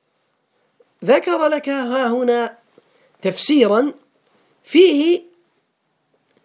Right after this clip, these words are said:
إشكالات وأخطاء،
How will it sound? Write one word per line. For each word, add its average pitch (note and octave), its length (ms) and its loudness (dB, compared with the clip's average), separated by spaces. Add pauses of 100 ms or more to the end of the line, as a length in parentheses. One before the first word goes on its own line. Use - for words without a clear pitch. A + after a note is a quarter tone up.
(160)
إشكالات G#3 680 0 (720)
وأخطاء، - 640 0